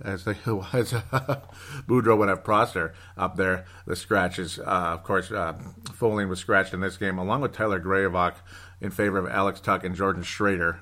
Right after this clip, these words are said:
of course, in this one. And of course, you're never gonna, you're never <laughs> gonna, you're never gonna scratch Stewart at this stage. He's been playing so well for the Wild, even though you're not seeing the goals at the moment. Alex Tuch represented, but unfortunately, this would be, uh, <clears throat>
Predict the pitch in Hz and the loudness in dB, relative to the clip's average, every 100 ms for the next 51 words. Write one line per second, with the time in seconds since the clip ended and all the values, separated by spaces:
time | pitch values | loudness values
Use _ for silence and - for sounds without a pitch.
0 | - 92 - 101 92 - 98 95 90 95 | -8 -10 -2 0 0 -2 -6 -6 -6 -4
1 | 92 90 - 104 98 107 107 104 113 104 | -4 -6 -8 -6 -2 0 0 0 2 2
2 | 98 107 95 95 113 113 113 107 180 - | 0 0 0 -2 -2 2 2 2 2 2
3 | - 190 - 156 160 139 113 - 120 110 | 2 2 4 4 4 4 2 2 2 2
4 | - 123 104 92 92 90 95 92 90 98 | 0 2 2 2 -2 -4 -2 -4 -4 -4
5 | 92 101 90 - 110 101 92 95 90 87 | -2 -2 -4 -2 0 0 0 -2 -2 -2
6 | 87 90 - - - - 113 113 101 101 | -2 -4 -10 -20 -14 -4 0 2 2 2
7 | 101 98 98 92 80 101 98 90 92 90 | 2 0 -2 -2 2 4 4 0 -4 -4
8 | 87 92 90 90 - - - - 240 190 | -2 0 0 -2 -6 -20 -10 0 2 2
9 | - 156 - 120 127 113 101 101 101 98 | 4 2 4 2 4 2 2 0 0 0
10 | 90 95 92 87 101 110 104 101 101 98 | 2 -2 -2 -6 0 2 0 -2 0 -2
11 | 92 - - - - - - - - 107 | -4 -16 -20 -20 -20 -20 -20 -6 -2 0
12 | 104 90 98 95 92 90 87 - - - | 2 2 2 2 2 2 2 -2 -16 -10
13 | - 170 180 175 | -4 2 6 6